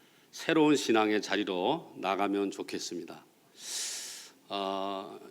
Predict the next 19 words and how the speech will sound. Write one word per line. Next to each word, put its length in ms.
이 360
세상에는 760
많은 440
교회들이 380
있지만 560
제가 680
목회자로서 640
봤을 400
때 260
그 180
역할을 480
다하는 400
교회는 480
많지 320
않다 560
하는 340
생각을 640
해보게 240
됩니다. 440